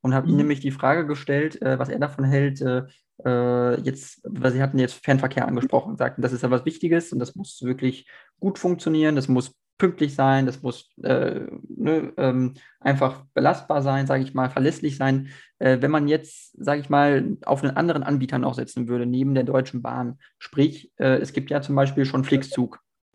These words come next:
Speaker 1: Das ist ja
Speaker 2: Mhm.
Speaker 1: ein Anbieter, der
Speaker 2: Mhm.
Speaker 1: Fernverkehrsstrecken macht. Das ist zwar kein I C E,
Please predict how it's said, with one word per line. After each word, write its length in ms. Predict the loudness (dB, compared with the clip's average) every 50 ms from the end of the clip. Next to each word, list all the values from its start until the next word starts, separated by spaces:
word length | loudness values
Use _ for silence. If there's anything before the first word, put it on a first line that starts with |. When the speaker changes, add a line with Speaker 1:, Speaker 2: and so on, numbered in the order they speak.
| _ _ _ _ _ _ -6
Speaker 1:
Das 100 | -4 -2
ist 120 | 4 8 10
ja 60 | 10
Speaker 2:
Mhm. 80 | 10
Speaker 1:
ein 140 | 10 8 6
Anbieter, 500 | 2 0 0 0 0 2 4 4 4 2 0 -10 -20 _ _
der 320 | -2 0 0 0 -2 -2 0
Speaker 2:
Mhm. 80 | 0 2
Speaker 1:
Fernverkehrsstrecken 760 | 2 2 2 0 -2 -2 0 0 0 0 0 -4 -4 -4 -4
macht. 300 | -4 -4 -4 -4 -6 -8
Das 60 | -6 -6
ist 140 | -6 -6
zwar 120 | -6 -8 -6
kein 180 | -4 -4 -2
I 100 | -2 -4
C 160 | -4 -2 -4 -4
E, 380 | 0 2 2 2 2 0 -2